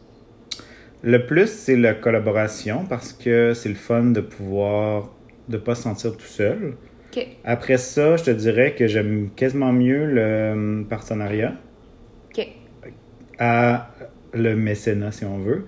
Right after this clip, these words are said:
Speaker 2: Ouais.
Speaker 1: Parce que le partenariat, c'est, comme je te dis, c-, t'as des dates, t'as
Speaker 2: <laughs>
Speaker 1: Non, mais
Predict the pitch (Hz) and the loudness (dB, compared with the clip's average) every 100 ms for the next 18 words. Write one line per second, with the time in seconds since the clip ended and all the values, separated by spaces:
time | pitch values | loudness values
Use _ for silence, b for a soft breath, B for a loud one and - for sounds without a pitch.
0 | - 214 - - - - 107 - 127 120 | -12 -10 -10 -14 -18 -8 -6 2 6 6
1 | 117 110 120 107 117 131 - 117 113 113 | 6 2 2 4 4 4 2 0 2 2
2 | 117 - - - - - 117 110 - 101 | 0 -8 -20 -20 -20 -8 -4 -4 -4 -4
3 | 104 175 190 - - - - - - - | -2 -2 -4 -12 -20 -20 -20 -20 -20 -20
4 | - 104 104 107 139 - - b b b | -4 -2 0 2 2 -2 -18 b b b
5 | - - 254 277 277 285 254 269 269 240 | -14 -2 4 6 8 6 4 -2 -2 -6
6 | - 156 190 196 160 160 | 0 6 10 10 10 10